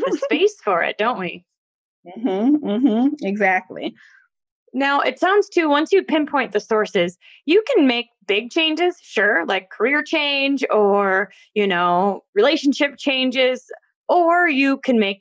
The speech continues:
Speaker 1: subtle changes that could make i-, big impacts.
Speaker 2: Mm-hmm.
Speaker 1: Is it usually either or, or both that makes the biggest difference in someone's life?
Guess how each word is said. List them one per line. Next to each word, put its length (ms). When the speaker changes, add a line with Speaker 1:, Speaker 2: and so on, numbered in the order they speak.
Speaker 1:
subtle 580
changes 520
that 180
could 140
make 240
i-, 100
big 240
impacts. 480
Speaker 2:
Mm-hmm. 340
Speaker 1:
Is 180
it 140
usually 480
either 300
or, 300
or 220
both 260
that 180
makes 200
the 80
biggest 260
difference 400
in 100
someone's 400
life? 300